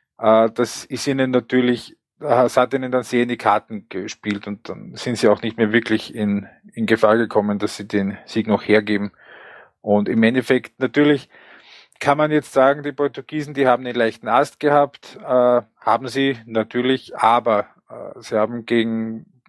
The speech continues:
Kroatien im Achtelfinale eine defensive Meisterleistung geliefert, gegen Rakitic und Modric, haben gegen die Port-, gegen die Polen im Viertelfinale, das ist auch schwierig war, haben nie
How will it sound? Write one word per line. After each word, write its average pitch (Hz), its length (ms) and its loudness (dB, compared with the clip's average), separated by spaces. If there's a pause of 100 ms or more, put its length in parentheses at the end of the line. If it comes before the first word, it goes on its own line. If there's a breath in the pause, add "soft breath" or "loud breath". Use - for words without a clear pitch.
(120)
Kroatien 123 540 2
im 120 120 -12
Achtelfinale 117 640 0
eine 117 160 -6
defensive 117 800 -2
Meisterleistung 113 840 -2
geliefert, 107 580 -4
gegen 117 300 0
Rakitic 113 580 -2
und 120 140 -6
Modric, 127 460 2 (580 loud breath)
haben 117 800 -2
gegen 123 180 -2
die 131 80 0
Port-, 127 440 0
gegen 123 140 -2
die 127 80 0
Polen 123 320 2
im 143 60 -2
Viertelfinale, 127 580 0
das 120 120 -4
ist - 640 -12
auch - 440 -2
schwierig 131 440 2
war, 120 140 2
haben 127 300 -4
nie 139 460 -6